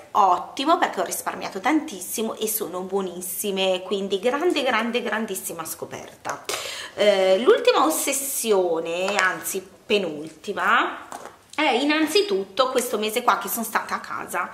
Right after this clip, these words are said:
mi sono data la pulizia più totale dei miei divani. Allora, da quando ho comprato il Dyson molto spesso ve ne parlo perché per me è stata una grandissima scoperta.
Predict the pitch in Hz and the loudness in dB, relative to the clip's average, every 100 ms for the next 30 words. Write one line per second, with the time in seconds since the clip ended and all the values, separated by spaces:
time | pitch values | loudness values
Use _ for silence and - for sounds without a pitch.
0 | - - - 233 233 254 247 160 165 202 | -14 -20 -12 -6 -2 0 0 0 0 0
1 | 202 220 233 233 - 185 208 262 262 160 | 0 -2 -6 -4 -4 -4 -6 -6 -4 -4
2 | 180 202 196 151 156 170 160 127 156 180 | -2 -2 -2 -4 -8 -8 -4 -2 -4 -8
3 | 180 180 - - - 202 202 190 180 180 | -14 -12 -12 -6 0 2 2 0 -2 -2
4 | 180 196 208 285 339 359 359 294 269 262 | -4 0 2 4 4 4 2 0 4 2
5 | - 247 226 208 220 220 247 247 226 339 | 2 0 4 4 2 0 0 0 0 0
6 | 359 330 - 214 - 220 202 - 185 190 | 0 -2 -2 -2 -2 -2 -2 4 6 6
7 | 220 220 214 196 190 202 185 190 190 185 | 2 0 0 -2 -4 -4 -6 -6 -6 -4
8 | 190 185 190 185 190 196 190 - 202 - | -4 -4 -4 -4 -4 -6 -8 -10 -12 -8
9 | 208 202 - 190 180 165 - - 180 180 | -6 -6 -8 -10 -6 -4 -4 -2 2 2